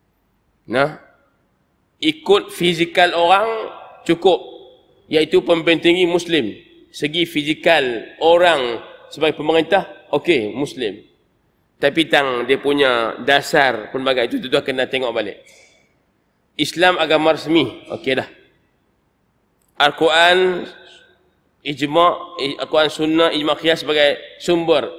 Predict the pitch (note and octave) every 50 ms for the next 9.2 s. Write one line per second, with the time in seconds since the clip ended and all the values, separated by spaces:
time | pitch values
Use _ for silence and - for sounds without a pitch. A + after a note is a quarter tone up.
0 | - - - - - - A#2+ B2+ B2+ A#2 - - _ _ _ _ _ _ _ _
1 | _ _ _ _ _ _ _ _ _ _ _ _ _ _ - B2 B2 B2 - C#3+
2 | D3 D3 C#3+ C#3 - - - - - _ _ _ - C3+ C3+ B2+ A#2+ - - B2
3 | B2 B2 G#2 A2 A#2+ A#2+ A2 G2+ F#2+ F2 - - _ _ _ _ _ _ _ _
4 | _ _ _ _ _ _ - - _ _ _ _ - C3 C#3 C3+ C3 B2+ A#2+ -
5 | - C3+ C#3 C3+ B2+ A2+ A2 G2+ F#2+ F#2+ - - - _ _ _ _ _ _ _
6 | _ _ _ _ _ _ _ - A2+ B2 C#3 C#3+ C#3+ - - - - _ _ _
7 | - B2+ B2 C3+ C3 B2+ B2 - - - B2+ B2 A2+ G2+ F#2+ F2 - - - _
8 | - G#2+ A#2+ B2+ C3 B2+ B2+ B2 A#2+ - C3+ B2+ B2+ B2+ B2 B2 A#2 B2 B2 A#2+
9 | - A#2 A2+